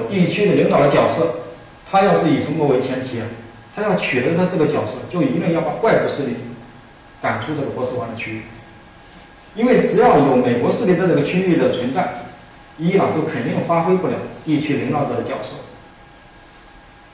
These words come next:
他们是互相对立的这样一对的双边关系，有所谓的区域的霸权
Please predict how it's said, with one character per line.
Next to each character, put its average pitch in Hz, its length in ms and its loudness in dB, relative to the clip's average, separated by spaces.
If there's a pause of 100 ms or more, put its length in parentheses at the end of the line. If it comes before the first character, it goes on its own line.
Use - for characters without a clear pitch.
(420)
他 185 100 -10
们 175 120 -4
是 - 120 -8 (120)
互 180 100 0
相 165 200 -4
对 202 160 2
立 - 140 0
的 - 100 0
这 - 80 -4
样 - 140 -4
一 110 100 -6
对 127 120 -2
的 110 160 -6
双 107 160 -8
边 117 180 -12
关 - 160 -12
系， - 80 -18 (560)
有 220 120 2
所 151 200 2
谓 180 140 4
的 147 60 4 (920)
区 247 260 2
域 220 60 6
的 147 120 6
霸 - 180 4
权 - 100 -2